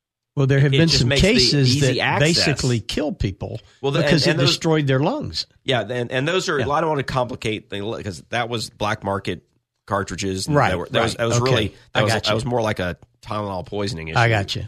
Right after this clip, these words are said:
Speaker 1: Okay.
Speaker 2: Uh, you know,
Speaker 1: Okay.
Speaker 2: the, and, and I'm referring to that Tylenol poison thing
Speaker 1: Mm-hmm.
Speaker 2: that, that occurred,
Speaker 1: Yep.
Speaker 2: not, not the
Speaker 1: Yep.
Speaker 2: Tylenols doing
Speaker 1: I
Speaker 2: it.
Speaker 1: remember.
Speaker 2: But, uh, but yeah, the, with the e-cigarettes,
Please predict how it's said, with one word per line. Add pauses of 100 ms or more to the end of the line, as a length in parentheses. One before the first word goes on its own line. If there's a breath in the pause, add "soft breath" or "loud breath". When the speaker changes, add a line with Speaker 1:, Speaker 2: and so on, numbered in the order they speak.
Speaker 1:
Okay.
Speaker 2:
Uh,
you
know,
Speaker 1:
Okay.
Speaker 2:
the, (140)
and,
and
I'm
referring
to
that
Tylenol (260)
poison
thing
Speaker 1:
Mm-hmm.
Speaker 2:
that,
that
occurred,
Speaker 1:
Yep.
Speaker 2:
not,
not
the
Speaker 1:
Yep.
Speaker 2:
Tylenols
doing
Speaker 1:
I
Speaker 2:
it.
Speaker 1:
remember. (180)
Speaker 2:
But,
uh,
but
yeah,
the,
with
the
e-cigarettes,